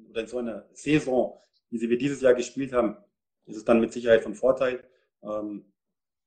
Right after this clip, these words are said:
da ist dann vielleicht wahrscheinlich die Verbindung noch, noch etwas, etwas größer, aber ja, nicht ganz einfach für mich, selbst meine, meine Arbeit oder auch meine Eigenschaften,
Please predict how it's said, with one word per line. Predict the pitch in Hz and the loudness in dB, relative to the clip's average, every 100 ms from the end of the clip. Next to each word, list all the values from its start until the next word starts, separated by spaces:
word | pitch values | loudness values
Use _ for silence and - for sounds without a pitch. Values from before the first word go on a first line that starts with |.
| _ - | _ -6
da | 104 | -2
ist | 110 | 0
dann | 113 | 0
vielleicht | 107 110 - | 0 -4 -4
wahrscheinlich | - 113 117 | -6 -4 -2
die | - | -2
Verbindung | 113 127 123 117 | 0 2 2 0
noch, | 123 - | -4 -10
noch | 123 | -14
etwas, | 117 117 113 | -10 -8 -8
etwas | 117 - 113 | -8 -4 -4
größer, | - 113 120 113 | -2 -4 0 -2
aber | 104 101 98 - _ _ _ _ _ | -2 -4 -6 -8 _ _ _ _ _
ja, | 78 78 - _ | -8 -8 -8 _
nicht | 139 - | 6 8
ganz | 156 | 8
einfach | - 151 156 | 8 4 2
für | 131 | 0
mich, | 131 139 - _ _ | -4 -6 -12 _ _
selbst | 120 123 - | -4 -4 -6
meine, | 110 113 104 - | -10 -8 -10 -16
meine | - 110 87 | -12 -10 -6
Arbeit | 110 123 117 | -2 0 -2
oder | 110 | -4
auch | 107 | -8
meine | 113 113 | -10 -12
Eigenschaften, | 107 123 117 113 - 113 104 | -12 -14 -12 -12 -12 -10 -10